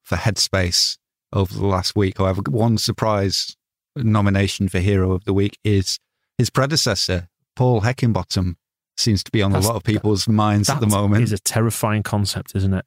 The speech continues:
Speaker 1: Well, we can deal with it. I mean, he's been nominated because after his Sheffield United team lost three nil to, of all teams, fucking Arsenal, who were terrible,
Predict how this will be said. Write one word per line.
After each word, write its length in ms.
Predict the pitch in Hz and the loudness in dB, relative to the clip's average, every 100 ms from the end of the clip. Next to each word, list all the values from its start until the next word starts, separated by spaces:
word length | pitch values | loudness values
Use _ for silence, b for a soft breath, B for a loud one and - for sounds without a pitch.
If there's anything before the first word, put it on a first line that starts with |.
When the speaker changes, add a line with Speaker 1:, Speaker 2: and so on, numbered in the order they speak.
| _ | _
Speaker 1:
Well, 340 | 127 135 131 131 | 0 2 2 2
we 140 | 147 | 0
can 140 | - | 2
deal 200 | 165 196 | 2 2
with 100 | 123 104 | 2 0
it. 40 | |
I 80 | 120 | 2
mean, 280 | 135 131 139 _ - | 2 2 0 _ -2
he's 120 | 139 | 0
been 160 | 156 151 | 2 2
nominated 500 | 156 139 123 - 104 | 2 2 2 2 -2
because 380 | 107 131 107 | 0 0 0
after 280 | 110 110 - | -2 -4 -2
his 400 | 95 95 - - - | 0 0 0 -4 -4
Sheffield 480 | - 98 98 95 92 | -2 -2 0 0 0
United 360 | 92 90 - | 0 0 -2
team 240 | - 95 90 | -2 0 0
lost 520 | 90 95 - - - - | 0 0 -2 -4 -8 -20
three 360 | - 113 107 | -4 0 2
nil 380 | 101 101 95 90 _ _ - | 4 4 2 0 _ _ -8
to, 360 | - 98 92 - | 0 2 2 2
of 140 | 107 | 0
all 180 | 107 117 | 2 2
teams, 540 | 104 117 98 92 87 - | 2 2 2 2 -2 -6
fucking 420 | - - 104 101 | -8 -4 -2 0
Arsenal, 500 | 92 98 98 95 87 | 2 0 0 0 0
who 140 | 87 90 | 0 0
were 80 | 87 | 0
terrible, 560 | 98 95 90 92 90 | -2 -2 -2 -4 -8